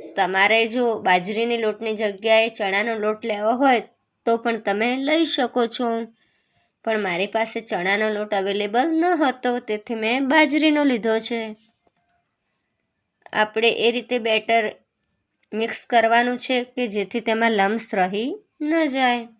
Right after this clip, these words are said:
પછી આપણે જે ડુંગળીવાળું મિશ્રણ હતું તેમાં આપણે મસાલો કરી લેશું. તેમાં મેં હળદર,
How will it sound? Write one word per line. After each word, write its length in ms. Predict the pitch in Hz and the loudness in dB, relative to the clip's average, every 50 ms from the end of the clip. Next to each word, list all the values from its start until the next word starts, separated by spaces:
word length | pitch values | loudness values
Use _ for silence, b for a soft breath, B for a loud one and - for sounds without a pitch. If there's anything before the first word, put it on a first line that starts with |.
| _ _ _ _ _ _ _ _ _ _ _ _ | _ _ _ _ _ _ _ _ _ _ _ _
પછી 440 | - - 214 208 208 - - 240 220 | -6 -4 -4 -2 -2 -2 0 2 2
આપણે 300 | 208 208 208 - 208 208 | 2 0 0 -2 -2 -2
જે 160 | 208 185 226 220 | 0 0 -2 -2
ડુંગળીવાળું 1900 | 208 208 202 208 202 190 202 208 220 226 226 233 - - - - _ _ _ _ _ _ _ _ _ - - - - _ _ - 190 202 202 208 214 208 | 0 -2 -2 -2 -2 -2 2 2 2 2 2 0 -2 -6 -12 -20 _ _ _ _ _ _ _ _ _ -20 -20 -20 -20 _ _ -6 -2 0 2 2 2 0
મિશ્રણ 420 | 202 190 - - - 220 220 220 233 | -2 -6 -6 -4 0 2 2 2 2
હતું 360 | 240 233 233 - - 311 262 208 | 0 0 0 0 -2 -2 -2 0
તેમાં 340 | - 226 214 214 226 226 214 | -2 -2 -2 0 2 2 0
આપણે 260 | 196 - - 214 226 254 285 285 277 | 0 0 0 0 0 0 -2 -2 -2
મસાલો 520 | 277 285 294 285 - - 311 302 294 285 285 | -2 -2 -2 -2 2 2 4 4 4 2 0
કરી 360 | 285 254 233 226 233 233 226 | 2 2 2 2 2 2 0
લેશું. 360 | 220 220 220 - - 233 226 - - - - - - - - - - _ _ _ _ _ _ _ - | 0 -2 -2 -4 -6 -6 -8 -8 -12 -20 -20 -20 -20 -20 -20 -20 -20 _ _ _ _ _ _ _ -4
તેમાં 320 | - 226 220 220 220 220 220 | -2 0 0 2 2 2 2
મેં 140 | 226 233 226 | 2 2 2
હળદર, 640 | 185 214 185 185 180 185 180 220 226 226 233 240 | 2 0 0 0 0 2 4 6 8 10 10 8